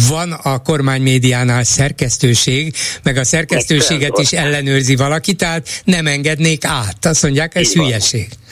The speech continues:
Speaker 2: Hát így van, így van. Úgyhogy sajnos, ö,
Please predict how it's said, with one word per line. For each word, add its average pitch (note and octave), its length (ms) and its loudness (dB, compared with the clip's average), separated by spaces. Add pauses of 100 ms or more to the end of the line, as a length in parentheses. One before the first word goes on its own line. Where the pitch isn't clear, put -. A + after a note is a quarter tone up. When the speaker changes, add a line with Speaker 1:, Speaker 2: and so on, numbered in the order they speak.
(460)
Speaker 2:
Hát - 180 -6
így D#3 200 -2
van, F2+ 240 0
így A2+ 180 -4
van. E2+ 200 0 (200)
Úgyhogy C3 640 -2 (220)
sajnos, G#3 380 -2 (120)
ö, C#3 200 2